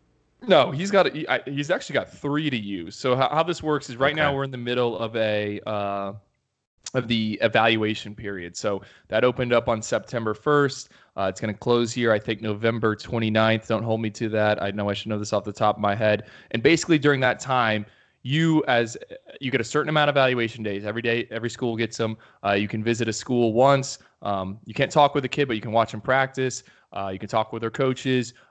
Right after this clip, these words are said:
Speaker 1: Uh, you can attend one of their games. And, uh, so you can only do that once. Miami has yet to do that,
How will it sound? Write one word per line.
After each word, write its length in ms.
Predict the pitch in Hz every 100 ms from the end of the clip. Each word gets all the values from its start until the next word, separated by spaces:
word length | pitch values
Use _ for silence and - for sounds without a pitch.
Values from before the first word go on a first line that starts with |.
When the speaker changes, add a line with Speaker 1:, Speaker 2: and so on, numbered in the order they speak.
| -
Speaker 1:
Uh, 180 | 98 95
you 120 | 98
can 180 | 110 101
attend 340 | - 135 123
one 120 | 120
of 60 | 117
their 120 | 110
games. 460 | 113 113 123 147 - - _
And, 400 | - 107 107 104
uh, 280 | 110 104 101
so 140 | 101 120
you 60 |
can 80 | 120
only 140 | 135
do 100 | 139
that 140 | 139 113
once. 360 | 113 90 -
Miami 300 | 110 113 135 139
has 240 | 120 110
yet 260 | 117 127 -
to 80 | 135
do 220 | 120 120
that, 360 | 120 120 117